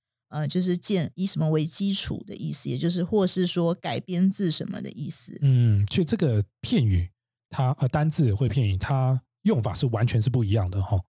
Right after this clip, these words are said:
Speaker 1: 嗯。
Speaker 2: 对，一个是建立在一个基础上面，那再假如说它是在戏剧啊，或者编剧的话，就是改编自什么什么什么，是这个意思。
Speaker 1: 对，它的意思，它的定义是不太一样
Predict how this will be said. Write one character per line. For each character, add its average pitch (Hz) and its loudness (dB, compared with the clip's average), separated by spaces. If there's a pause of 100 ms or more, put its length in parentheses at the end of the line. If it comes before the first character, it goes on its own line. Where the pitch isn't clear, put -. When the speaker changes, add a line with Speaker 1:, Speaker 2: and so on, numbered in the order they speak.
Speaker 1:
嗯。 - -6
Speaker 2:
对， 147 2
一 160 4
个 147 2
是 143 2
建 160 0
立 151 4
在 135 2
一 120 0
个 110 2
基 123 0
础 120 0
上 101 -2
面， 101 2 (380)
那 156 2
再 147 2
假 120 -2
如 113 0
说 135 0
它 151 -2
是 143 0
在 131 2
戏 131 0
剧 131 2
啊， 107 2
或 127 2
者 117 2
编 131 0
剧 131 0
的 104 2
话， 117 0
就 110 0
是 110 4
改 101 -6
编 127 2
自 123 2
什 104 0
么 98 0
什 107 0
么 95 -2
什 107 0
么， 98 0 (320)
是 120 0
这 101 2
个 113 4
意 110 6
思。 104 0
Speaker 1:
对， 107 2
它 - 2
的 196 0
意 220 -2
思， 147 -4
它 190 -4
的 165 0
定 175 0
义 170 2
是 - -2
不 170 -10
太 175 -4
一 143 -2
样 120 -2